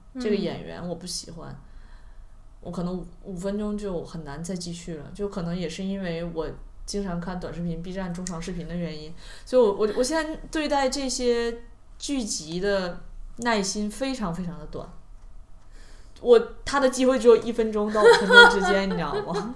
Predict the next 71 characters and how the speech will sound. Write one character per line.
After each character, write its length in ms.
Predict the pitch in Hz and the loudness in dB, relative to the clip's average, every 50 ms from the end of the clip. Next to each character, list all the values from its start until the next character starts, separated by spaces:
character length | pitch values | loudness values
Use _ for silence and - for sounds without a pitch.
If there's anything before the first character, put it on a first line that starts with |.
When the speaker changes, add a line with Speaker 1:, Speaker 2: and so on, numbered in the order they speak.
| - - - - | -12 -14 -12 -10
Speaker 1:
<laughs> 320 | 523 571 587 587 440 - | -8 -8 -6 -6 -4 0
已 80 | 277 269 | 2 4
经 140 | 220 285 359 | 6 6 6
形 180 | - 247 262 285 | 6 6 6 6
成 140 | 311 254 254 | 6 6 6
一 80 | 277 | 6
种 200 | 262 247 240 247 | 4 2 0 2
短 200 | 226 240 196 190 | 2 2 2 4
视 120 | 233 262 277 | 4 2 2
频 220 | - 277 240 214 | 2 0 -2 -2
看 280 | 220 - 349 320 233 226 | 0 2 2 2 2 2
剧 140 | 233 262 247 | 0 0 2
的 120 | 226 220 | 2 2
节 320 | 220 - - 185 165 180 196 | 0 -2 -4 -4 -4 -4 -4
奏。 280 | 214 208 190 190 233 285 | -4 -4 -2 -2 2 8
Speaker 2:
对， 220 | 330 415 403 381 381 | 10 10 10 12 12
阅 140 | 392 403 | 12 10
读 100 | 359 339 | 10 10
习 160 | 339 - 277 254 | 6 6 6 8
惯 160 | 285 302 311 | 8 6 6
很， 160 | - 220 185 - - - - - 302 | 4 2 -2 -2 -2 -4 -6 -6 -6
就 100 | 269 269 | -6 -4
是 140 | 269 262 262 240 240 240 | -2 0 2 2 2 0
很 360 | 240 - - 196 170 165 165 | 0 -4 -4 -4 -2 -2 -2
那 240 | 185 202 214 220 220 | -2 -2 -2 -2 -2
个 120 | 190 165 | -4 -4
了 140 | 151 - - | -6 -6 -6
已 180 | 240 277 294 | -4 -4 -4
经。 120 | 311 - - - 269 285 269 - - | -6 -6 -8 -8 -8 -8 -10 -10 -12
Speaker 1:
<laughs> 320 | - - 403 - - - | -14 -14 -14 -14 -14 -8
Speaker 2:
但 200 | - 285 285 285 | -4 -2 -2 0
是 160 | 277 - - | 2 2 2
书 200 | - 349 370 415 | 2 4 4 4
的 140 | 440 415 277 | 4 4 4
话 140 | 247 220 190 | 4 4 4
还 160 | 196 196 175 | 2 2 0
是 120 | 175 185 190 | -2 -2 -2
会 500 | 196 196 180 175 170 170 165 156 160 165 - - - - - - - | -2 -2 0 0 0 -2 -2 -6 -8 -10 -12 -16 -18 -18 -14 -8 -4
尽 140 | 214 208 190 | -2 -2 -2
可 140 | 185 170 | -2 -4
能 180 | 165 - - 156 | -6 -6 -8 -10
地 100 | 160 170 | -8 -8
去 160 | 175 170 185 | -8 -8 -8
看 340 | 170 - 196 190 175 160 - | -8 -8 -8 -8 -8 -8 -10
的。 80 | - - - - | -12 -14 -14 -14
书 280 | - - 269 - 220 208 | -12 -10 -6 -4 -2 0
的 120 | 262 247 | 0 2
话， 180 | 233 208 185 175 | 2 2 0 0
Speaker 1:
嗯。 60 | 170 | -2
Speaker 2:
就 100 | 175 175 | -4 -4
是 100 | 175 170 | -6 -6
时 160 | 170 - 165 | -6 -8 -6
间 220 | 160 165 165 170 | -6 -6 -4 -4
会 180 | 170 170 160 165 160 | -4 -4 -6 -6 -8
长 260 | - - - 135 160 | -10 -10 -10 -10 -10
一 60 | 165 | -10
点， 180 | - - - 180 | -10 -12 -12 -10
至 120 | 170 196 | -6 -2
少 120 | 208 180 170 | -2 -2 -2
看 140 | - 208 | 0 -2
完 120 | 185 190 202 | -2 -2 0
半 160 | - 220 202 | 0 -2 -2
本 120 | 180 - | -2 -4
儿 120 | - - 135 | -8 -8 -8
才， 200 | 165 - 170 165 | -6 -6 -6 -4
再 160 | - 175 170 | -4 -4 -4
决 120 | 175 143 | -4 -6
定 160 | 139 156 160 165 | -6 -6 -6 -4
要 120 | 170 165 | -4 -2
不 80 | 147 165 | -2 0
要 420 | 190 185 - - 196 208 - - | 0 2 2 0 -2 -4 -8 -12